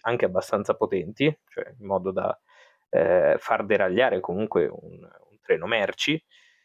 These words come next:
eh, cavi e circuiti sono sempre stati un po' la sua passione.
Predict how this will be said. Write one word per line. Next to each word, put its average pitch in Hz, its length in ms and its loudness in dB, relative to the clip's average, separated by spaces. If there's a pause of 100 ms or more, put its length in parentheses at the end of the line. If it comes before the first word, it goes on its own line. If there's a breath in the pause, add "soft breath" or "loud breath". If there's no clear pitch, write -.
(160 soft breath)
eh, 104 420 4
cavi 131 480 4
e 123 60 8
circuiti 107 720 0
sono 104 480 0
sempre 98 360 -6
stati - 320 -4
un 98 120 -10
po' 107 120 4
la 95 120 4
sua 98 200 0
passione. 98 680 -2